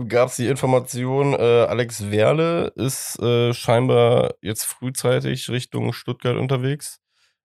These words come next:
Äh, ich, das letzte Heimspiel gegen Frankfurt war wohl auch sein letztes auf der Tribüne für den F C.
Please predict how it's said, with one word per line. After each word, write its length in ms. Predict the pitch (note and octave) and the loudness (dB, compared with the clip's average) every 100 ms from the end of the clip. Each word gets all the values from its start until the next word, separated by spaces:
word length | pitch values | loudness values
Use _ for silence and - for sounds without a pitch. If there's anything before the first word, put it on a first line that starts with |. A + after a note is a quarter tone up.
| - | 0
Äh, 200 | G#2+ G#2 | 2 2
ich, 220 | G#2 - | -2 -12
das 140 | - | -10
letzte 560 | F#2+ G2 A2+ - A#2+ A#2 | -6 -2 -2 0 2 4
Heimspiel 320 | A#2 A2+ A#2 | 4 0 -4
gegen 160 | A#2+ A2 | -4 -2
Frankfurt 400 | - A#2+ B2+ A2 | 0 0 0 2
war 140 | A2+ | 2
wohl 120 | A#2 | 4
auch 80 | G#2+ | 2
sein 200 | A2+ G#2+ | 2 2
letztes 320 | G#2+ A#2+ C3 A#2 | 2 -2 -4 -2
auf 100 | A#2 | -2
der 140 | A2+ | -6
Tribüne 420 | - A#2 A#2 A#2 | -6 -6 -4 -2
für 120 | A#2+ | -4
den 60 | G#2+ | -4
F 140 | G#2+ | -6
C. 240 | - A#2+ | -6 -8